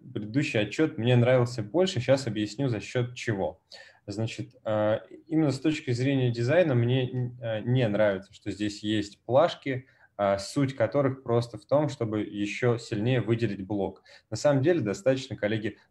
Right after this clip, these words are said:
вот, вот это пустое место, которое между блоками есть, да, оно уже эти блоки визуально разделяет. Идём дальше. А, практически все графики, ну, то есть я, а, своим, там, не знаю, студентам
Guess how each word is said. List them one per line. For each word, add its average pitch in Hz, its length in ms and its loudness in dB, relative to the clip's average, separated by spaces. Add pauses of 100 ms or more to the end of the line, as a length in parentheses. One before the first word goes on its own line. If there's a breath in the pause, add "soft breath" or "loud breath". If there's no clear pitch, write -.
(100)
вот, 104 300 -8
вот - 140 -8
это 120 140 0
пустое 123 360 0
место, 120 340 0
которое 104 220 -6
между 104 240 -4
блоками 107 400 -2
есть, 147 240 2
да, 120 200 4
оно 117 240 -2
уже 117 320 -2
эти 117 160 -8
блоки 101 340 -6
визуально 101 380 -2
разделяет. 90 480 -6 (640 soft breath)
Идём 147 260 2
дальше. 110 380 0 (240 loud breath)
А, 98 200 2
практически 123 640 -4
все 147 260 0
графики, 123 600 0
ну, 110 140 -4
то 95 100 -6
есть - 240 -8
я, 110 280 4
а, - 300 -4
своим, 95 300 -4
там, - 180 -16
не - 60 -16
знаю, 90 220 -10
студентам 113 680 -4